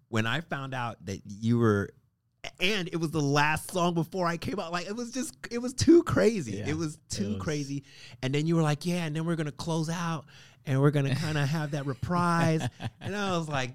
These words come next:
Speaker 1: "This is, no,
Speaker 2: Yeah.
Speaker 1: no way,
Speaker 2: Yeah.
Speaker 1: man." It, it couldn't have been planned better
Speaker 2: Yeah.
Speaker 1: if we actually sat down and talked
Speaker 2: Exactly.
Speaker 1: about it.
Speaker 2: No, it
Speaker 1: And
Speaker 2: was,
Speaker 1: so
Speaker 2: it, it was, like,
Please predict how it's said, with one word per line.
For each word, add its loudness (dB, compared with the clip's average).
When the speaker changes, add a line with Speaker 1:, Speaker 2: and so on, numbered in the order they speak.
Speaker 1:
"This -2
is, -6
no, 2
Speaker 2:
Yeah. -2
Speaker 1:
no 0
way, 0
Speaker 2:
Yeah. -4
Speaker 1:
man." -6
It, 0
it -2
couldn't -2
have 0
been -2
planned -6
better 0
Speaker 2:
Yeah. -10
Speaker 1:
if -8
we -4
actually 0
sat -2
down -4
and -4
talked -6
Speaker 2:
Exactly. -10
Speaker 1:
about -8
it. -18
Speaker 2:
No, -4
it -2
Speaker 1:
And -2
Speaker 2:
was, 2
Speaker 1:
so -2
Speaker 2:
it, 0
it 0
was, 2
like, 0